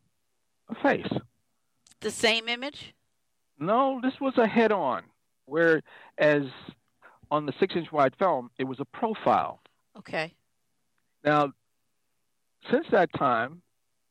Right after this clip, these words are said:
Speaker 1: I've come across what's called the Badlands Guardian. That is a profile. And if anybody listening, if you open your browser and you go Google or Yahoo or whatever, and you put in Badlands Guardian,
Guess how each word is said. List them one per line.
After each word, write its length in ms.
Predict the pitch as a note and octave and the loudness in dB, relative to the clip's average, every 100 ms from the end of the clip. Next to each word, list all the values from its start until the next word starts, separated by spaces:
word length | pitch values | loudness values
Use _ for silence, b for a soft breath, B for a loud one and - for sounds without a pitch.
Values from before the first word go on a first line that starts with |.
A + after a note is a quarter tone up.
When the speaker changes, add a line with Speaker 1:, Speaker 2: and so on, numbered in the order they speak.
| _ | _
Speaker 1:
I've 220 | C#3+ E3+ - | -2 -2 0
come 160 | F#3 | -4
across 360 | E3 - C3+ C3+ | -4 -4 -4 -4
what's 140 | C3 - - _ - | -16 -18 -20 _ -8
called 160 | A#2 | -8
the 40 | A2 | 0
Badlands 520 | A#2 A#2 A#2 A#2 A2+ | 2 4 4 0 0
Guardian. 440 | E3 F3 B2+ F2+ _ _ _ _ _ _ _ _ _ _ G2+ | 0 0 -2 -8 _ _ _ _ _ _ _ _ _ _ -2
That 240 | G3 A#3+ | 2 2
is 140 | G#3 | 0
a 40 | F3+ | -4
profile. 640 | - E3 - G2 - - _ _ _ _ _ _ | -10 -10 -4 -4 -4 -12 _ _ _ _ _ _
And 80 | C#3 | -4
if 120 | C3+ A#2 - | -4 -4 -2
anybody 520 | F#3+ A3+ F#3 F3+ D#3 | 0 2 4 4 4
listening, 600 | D3+ E3+ F3+ B2 A2+ A2 b b b _ - | 4 4 0 -6 -12 -18 b b b _ -12
if 160 | A#2+ A#2+ | -12 -8
you 320 | C#3+ G3+ - | -6 -6 -2
open 340 | D3+ F3 F3+ E3+ | 0 0 0 0
your 140 | D#3+ | 0
browser 640 | C#3 C3+ C#3 C#3 C3+ C3 | 4 4 4 2 0 0
and 160 | A#2+ A#2 | -2 -4
you 160 | B2 A#2+ | -6 -8
go 320 | A2+ A#2 A2 G#2+ | -2 -2 -2 -8
Google 760 | D3 E3+ D#3 E3 D3+ C#3+ B2+ - | 2 2 4 2 4 4 2 0
or 360 | A#2 A2+ G#2+ G#2 | 2 4 2 2
Yahoo 380 | G#2 C#3+ D3 C#3 _ - | 2 4 2 -2 _ -10
or 240 | C#3 A#2+ | -6 -2
whatever, 440 | C#3 C#3+ B2+ B2 A2 | 2 4 4 0 -4
and 200 | A2+ B2 | -6 -6
you 80 | |
put 200 | C#3+ - | -8 -2
in 140 | C3+ A2 | -2 -2
Badlands 640 | - C3+ C#3 C3+ B2+ A#2 | 0 2 4 2 0 -2
Guardian, 460 | C3 A#2+ A2+ F#2+ | 0 2 2 -6